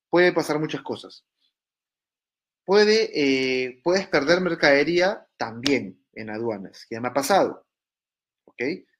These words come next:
También puedes perder mercadería en aduanas y eso es un riesgo que uno tiene que saber.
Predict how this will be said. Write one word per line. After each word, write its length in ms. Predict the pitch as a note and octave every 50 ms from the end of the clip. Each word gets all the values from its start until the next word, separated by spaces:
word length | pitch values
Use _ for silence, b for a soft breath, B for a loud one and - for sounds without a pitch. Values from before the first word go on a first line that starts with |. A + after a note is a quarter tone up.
| _ _ _ _
También 480 | - A2 G#2+ G#2+ G#2+ C#3 D#3 D3+ C#3+ C#3
puedes 240 | C#3+ C#3 D3 C#3
perder 320 | C#3 - A#2 A2+ B2+ B2+ C#3
mercadería 460 | D3 C#3+ C#3 C3+ A#2+ A2 A#2 B2+ C3+
en 60 | B2+
aduanas 400 | A#2+ B2 C3+ D3+ D#3+ E3 D#3+ -
y 40 | C#3
eso 100 | C3 -
es 100 | - -
un 140 | C#3+ C3 B2
riesgo 420 | - C3+ D3 D#3 D3+ D#3 E3 D#3
que 180 | D#3 C#3+ C3+ - _
uno 240 | B2 C3 C3 B2
tiene 220 | - C3+ C3 C#3 C#3
que 100 | C3+ B2+
saber. 600 | - - G#2 F#2 G#2 C3 D3 E3 F3 - -